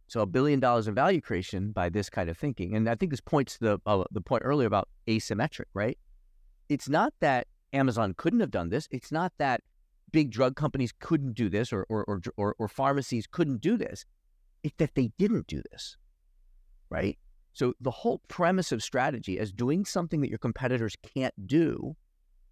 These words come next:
is the majority of time not the reason that you win.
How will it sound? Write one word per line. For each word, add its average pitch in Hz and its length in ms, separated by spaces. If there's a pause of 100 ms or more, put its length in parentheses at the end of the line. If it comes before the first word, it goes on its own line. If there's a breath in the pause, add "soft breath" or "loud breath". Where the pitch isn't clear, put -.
(840)
is 147 280 (920)
the 131 120
majority 175 600
of 139 80
time 123 400
not 151 340
the 127 180
reason 135 600
that 107 140
you 117 120
win. 160 280